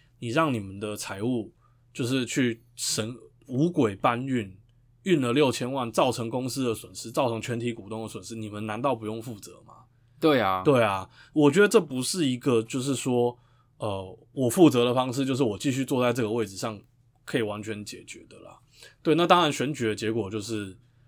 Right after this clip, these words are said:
Speaker 1: 呃，就是大家基本上多-，看起来多数律师是同意他们继续坐在这个位置上去负责啦，
Speaker 2: 怪谁？
Speaker 1: 好吧，那
Speaker 2: 怪自己咯，怪自己咯。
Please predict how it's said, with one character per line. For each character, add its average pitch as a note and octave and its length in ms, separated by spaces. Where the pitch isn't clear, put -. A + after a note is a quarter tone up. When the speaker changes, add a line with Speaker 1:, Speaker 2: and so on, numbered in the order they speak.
Speaker 1:
呃， G2 340
就 C#3+ 120
是 B2+ 120
大 C3 180
家 B2+ 180
基 D#3 180
本 B2 100
上 A#2+ 200
多-， C#3+ 280
看 G#3 200
起 D3+ 80
来 B2 80
多 C#3+ 120
数 D3+ 140
律 D3 100
师 C#3+ 80
是 D3 140
同 B2+ 180
意 C#3+ 40
他 C#3+ 100
们 C3 80
继 A#2+ 80
续 C3+ 160
坐 C3 160
在 B2+ 100
这 B2 80
个 A#2+ 80
位 B2 140
置 A2+ 100
上 A#2+ 180
去 B2 100
负 B2 200
责 G2 140
啦， F#2+ 160
Speaker 2:
怪 C#3 100
谁？ A2+ 140
Speaker 1:
好 - 0
吧， - 60
那 B2+ 60
Speaker 2:
怪 B2+ 120
自 C3 100
己 A#2+ 160
咯， F#2 160
怪 B2+ 160
自 C3 120
己 G2 140
咯。 F#2+ 220